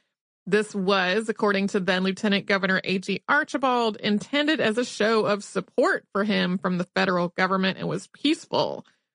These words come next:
But no such move had been in any way discussed when the Manitoba Act was being hashed out. And so no one had told the provisional government that it was going to happen,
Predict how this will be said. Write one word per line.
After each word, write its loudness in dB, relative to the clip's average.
But 2
no 2
such -2
move -2
had 0
been 2
in 2
any 0
way 2
discussed -4
when 2
the 4
Manitoba 2
Act 0
was -8
being 2
hashed -2
out. -2
And 0
so 0
no 4
one 2
had 2
told 2
the 4
provisional 0
government 0
that -2
it -4
was -2
going 2
to 2
happen, -2